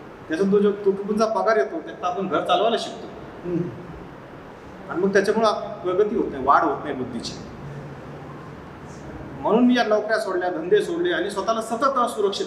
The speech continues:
Speaker 1: करायचं. मग तिथं स्वतःला सिद्ध करायचं. आता तुम्ही सोशल मीडियाचा उल्लेख केला, पॉलिटिकल कंटेंट मी लिहितो, एवढं सोपं नाहीये पॉलिटिकल कंटेंट लिहिणं.
Speaker 2: हो ना, मग तेच, तेच.
Speaker 1: त्याच्यामध्ये प्रचंड चॅलेंजेस आहेत. म्हणजे स-, ज्यांच्यासाठी मी लिहितो ते आमदार आहेत,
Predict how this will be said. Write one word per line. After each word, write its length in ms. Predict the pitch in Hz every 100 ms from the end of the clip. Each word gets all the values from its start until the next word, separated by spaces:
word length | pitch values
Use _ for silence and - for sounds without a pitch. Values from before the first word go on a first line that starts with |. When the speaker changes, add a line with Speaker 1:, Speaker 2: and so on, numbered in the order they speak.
| 160
Speaker 1:
करायचं. 280 | 131 - - - - - - - - - - - - - - - - -
मग 120 | 165
तिथं 140 | 233 240
स्वतःला 300 | 247 269 262
सिद्ध 240 | 262 233
करायचं. 340 | 202 156 123 -
आता 1080 | - - - - - - - - - - -
तुम्ही 220 | 185 196
सोशल 280 | 180 208 202
मीडियाचा 300 | 202 202 208
उल्लेख 220 | 208 202
केला, 200 | 202 185
पॉलिटिकल 460 | - 180 190 196 190
कंटेंट 520 | 185 185 190 190 190
मी 80 | 175
लिहितो, 180 | 160
एवढं 220 | 170 185 190
सोपं 300 | 190 190 196
नाहीये 200 | 190 147
पॉलिटिकल 560 | - - 147 156 147
कंटेंट 300 | 151 160 151
लिहिणं. 200 | 131 135
Speaker 2:
हो 100 | 247
ना, 60 | 240
मग 200 | 214 -
तेच, 380 | 220 - - 180
तेच. 220 | - 214 202 214 - - - - - -
Speaker 1:
त्याच्यामध्ये 360 | 185 226 233
प्रचंड 340 | 214 208 220 214
चॅलेंजेस 540 | 202 190 190 185 -
आहेत. 120 | -
म्हणजे 760 | - - - - - - - -
स-, 300 | - 160 127
ज्यांच्यासाठी 480 | 156 220 208 208 226
मी 160 | 233
लिहितो 180 | 214 220
ते 120 | 214
आमदार 400 | 196 202 214 214
आहेत, 160 | 208